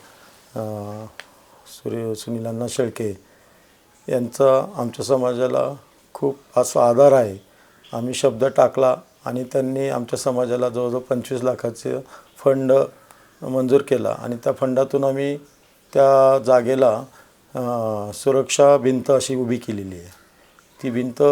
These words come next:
बांधत असताना म्हणजे कुठल्या प्रकारचा अडथळा आला नाही, वेळच्या वेळी, अ, फंडातून पैसे आले, त्यामुळे ती वास्तू जवळजवळ आता म्हणजे कंपाऊंड पूर्ण झालेलं आहे. जागेचं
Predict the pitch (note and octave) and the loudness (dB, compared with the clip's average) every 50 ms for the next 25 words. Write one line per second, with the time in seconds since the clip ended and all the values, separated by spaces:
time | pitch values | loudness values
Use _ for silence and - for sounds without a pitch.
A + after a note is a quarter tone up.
0 | C#3+ D3 D#3+ - _ _ _ _ _ _ _ _ _ - - - - A#2+ B2+ C3 | 4 2 -2 -6 _ _ _ _ _ _ _ _ _ -10 -8 -4 -2 -2 0 0
1 | C3 C#3 C3+ C3+ B2 - - C#3+ C3+ C3 C3 B2+ C3 C3 - _ _ _ _ _ | -2 0 0 0 -2 -2 0 -2 0 0 0 -4 -4 -8 -14 _ _ _ _ _
2 | _ - B2+ A#2+ A#2+ B2 B2+ B2+ - C#3+ C3 A2+ C3+ D3 - C#3 C#3 C#3 C#3 C3 | _ -12 -10 -8 -4 -4 -4 -4 -4 -6 -4 0 0 2 2 2 2 2 2 0
3 | A#2+ D3 C#3+ B2 A2+ G#2 - C3 C3+ C3 C3 C3 C3 B2+ B2+ B2+ B2+ B2+ B2+ B2+ | 4 4 4 4 2 0 -2 0 0 2 2 2 2 2 0 0 -2 -2 -4 -4
4 | B2+ - - - _ _ _ - C3 B2+ B2+ A#2 - C3+ C3 C3 C3 C3 C3 C3 | -6 -10 -20 -20 _ _ _ -4 -2 -2 -2 -2 0 0 0 2 2 2 0 0
5 | C3 C3 C3 - _ _ _ A#3 A#3+ A#3 G#3 D#3+ B2+ B2+ B2+ A#2+ A#2+ A#2 A#2 A#2 | -2 -6 -10 -14 _ _ _ -16 -16 -14 -12 -10 -8 -8 -6 -6 -6 -6 -6 -8
6 | A2+ G#2+ - B2 A#2+ A#2 B2 A#2+ - C3 B2+ C3 B2+ A#2+ - - C3+ B2 A#2+ A#2 | -6 -4 -4 -2 0 0 -2 -2 -4 -8 -6 -6 -6 -4 -2 0 0 2 2 0
7 | A#2 A#2 - B2+ B2 B2 B2 B2 A#2+ - C3 C3 B2+ B2 A#2+ A2+ - - C#3+ C3 | -2 -4 -6 -6 -4 -4 -6 -6 -6 -6 -6 -4 -2 -2 -2 -4 -6 -8 -8 -8
8 | B2+ C3 - _ _ _ _ _ _ _ _ _ A#2 B2+ C3 C3+ C#3 C#3 D3 D3 | -8 -8 -10 _ _ _ _ _ _ _ _ _ -2 0 0 2 2 2 2 2
9 | C#3+ D3 D3+ D3+ D3 D3 D3 C#3+ D3+ D#3 D#3+ D#3 - - - _ _ _ _ _ | 2 2 0 0 -2 -2 0 0 0 0 -2 -4 -8 -16 -20 _ _ _ _ _
10 | _ - - C3+ C3 B2+ D3 D3 D#3 D3 - - D#3 D3+ D#3+ D#3 D3 C#3 B2 A#2 | _ -2 0 0 0 2 2 2 2 2 2 0 0 4 6 6 8 6 6 4
11 | A#2 G#2+ G2+ F#2+ F#2+ G#2+ - _ _ _ _ _ _ _ _ _ _ _ _ _ | 0 -4 -6 -8 -10 -12 -16 _ _ _ _ _ _ _ _ _ _ _ _ _
12 | _ _ _ _ _ - C3 B2+ A#2+ C3+ A#2+ D3 | _ _ _ _ _ 2 2 4 4 4 2 0